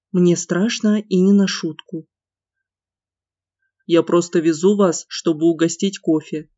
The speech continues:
У вас такой уставший вид, что порция чего-то бодрящего вам не помешает». Какая ему разница до моего внешнего вида? Вас обязательно оштрафуют за эту наглость.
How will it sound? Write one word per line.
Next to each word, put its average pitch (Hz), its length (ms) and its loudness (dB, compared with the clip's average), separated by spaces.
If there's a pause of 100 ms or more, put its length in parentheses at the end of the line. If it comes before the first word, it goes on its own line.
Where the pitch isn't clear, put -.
(880)
У 170 100 2
вас 170 220 2
такой 180 300 2
уставший 175 480 -2
вид, 196 340 -2
что - 260 -4
порция 180 460 0
чего-то 170 420 -2
бодрящего 156 800 0
вам 165 300 -2
не 175 80 0
помешает». 175 720 -4 (1600)
Какая 190 360 2
ему 196 260 4
разница 214 540 0
до 170 100 0
моего 170 320 2
внешнего 180 580 0
вида? 160 420 -6 (1800)
Вас 180 260 0
обязательно 208 580 2
оштрафуют 190 640 -2
за 180 100 0
эту 175 260 0
наглость. 160 600 -4